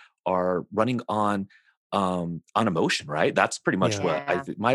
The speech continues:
Speaker 1: my
Speaker 2: Yeah,
Speaker 1: whole
Speaker 2: it's a,
Speaker 1: thing about
Speaker 2: yeah.
Speaker 1: Donald Trump and why he won is
Speaker 2: It's grievance.
Speaker 1: no, yeah, it's grievance. There are these
Speaker 2: Yeah.
Speaker 1: people that w-, he came from the Tea Party, and the Tea Party was always, I've been to so many meetings where they're yelling at us for not being pure about whatever, uh,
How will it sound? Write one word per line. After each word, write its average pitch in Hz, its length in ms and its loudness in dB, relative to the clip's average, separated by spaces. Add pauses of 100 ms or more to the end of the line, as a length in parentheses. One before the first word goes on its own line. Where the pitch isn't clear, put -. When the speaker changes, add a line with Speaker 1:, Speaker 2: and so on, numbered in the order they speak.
(140)
Speaker 1:
my 113 120 4
Speaker 2:
Yeah, 98 120 2
Speaker 1:
whole - 160 2
Speaker 2:
it's 170 100 6
a, 147 120 2
Speaker 1:
thing 135 160 2
about 113 240 4
Speaker 2:
yeah. 92 60 -8
Speaker 1:
Donald 98 280 0
Trump 95 260 0
and 90 100 -6
why 95 180 -2
he 92 240 -10
won 87 380 -4
is - 280 -8
Speaker 2:
It's 170 140 4
grievance. 113 380 0
Speaker 1:
no, 107 220 4
yeah, - 180 0
it's - 140 -8
grievance. 143 380 -2
There - 140 2
are 135 60 2
these 117 280 -2
Speaker 2:
Yeah. 147 80 -2
Speaker 1:
people - 280 -2
that 101 240 -2
w-, 92 260 -8
he 160 220 -4
came 156 220 0
from 123 140 -2
the 104 80 0
Tea - 180 -6
Party, 85 260 -6
and 80 100 -6
the 85 40 -8
Tea - 180 -8
Party 123 280 0
was 98 160 -2
always, 92 360 -4 (440)
I've 139 220 4
been 127 120 2
to 95 80 -2
so 135 220 2
many 139 160 0
meetings 113 340 2
where 92 100 0
they're 87 100 0
yelling 113 360 2
at 117 120 4
us 110 140 2
for 95 140 -4
not 101 220 2
being 95 220 -4 (480)
pure 117 320 4
about 98 440 4
whatever, 107 680 2 (360)
uh, 82 420 2